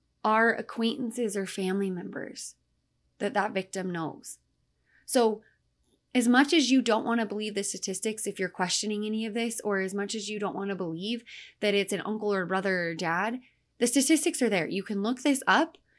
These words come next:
You can talk about it probably to your friends. Whether or not you choose to believe in the reality that it is,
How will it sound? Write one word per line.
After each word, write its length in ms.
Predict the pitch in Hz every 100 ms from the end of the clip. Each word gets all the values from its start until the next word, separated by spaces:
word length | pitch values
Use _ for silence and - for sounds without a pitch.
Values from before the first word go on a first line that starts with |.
| _ _
You 240 | 214 220
can 320 | 214 226 208 190
talk 320 | - 240 254
about 240 | 254 240
it 80 | 233
probably 320 | 214 208 220
to 140 | 208 208
your 180 | 196
friends. 440 | 185 180 175 226 226
Whether 360 | 214 254 320
or 80 | 302
not 240 | 240 226 214
you 180 | 220
choose 400 | 240 - 220 214
to 140 | - 208
believe 480 | 190 180 185 214 202
in 160 | 196
the 120 | 190
reality 640 | 175 175 165 175 196 202 196
that 180 | 180 175
it 100 | 170
is, 420 | 165 202 254 254